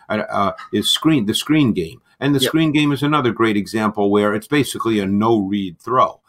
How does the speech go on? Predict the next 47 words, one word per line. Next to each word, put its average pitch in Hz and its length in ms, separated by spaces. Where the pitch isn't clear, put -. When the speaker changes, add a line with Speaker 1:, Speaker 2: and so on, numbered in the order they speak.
Speaker 1:
You 113 100
know, 117 60
Speaker 2:
Mm-hmm. 131 100
Speaker 1:
it's 147 140
a - 20
screen. 127 480
So, 117 420
um, 107 320
you 123 80
know, 120 100
that's 123 240
something 123 280
that 110 140
they've 107 160
done 110 220
really 107 220
well. 110 320
And, 120 200
and, 123 260
and 117 200
boy, 147 220
does 113 160
it 131 100
help 135 180
your 123 120
offense 117 420
when 107 80
you 107 80
throw 117 260
a 104 40
screen 120 480
and 104 120
your 104 120
back 117 280
takes 107 240
it 107 100
fifty 110 280
yards 107 300
for 113 100
a 117 80
touchdown. 98 480
That 127 140
makes 123 220
everybody 110 420
look 104 240
really 107 220
smart. 151 380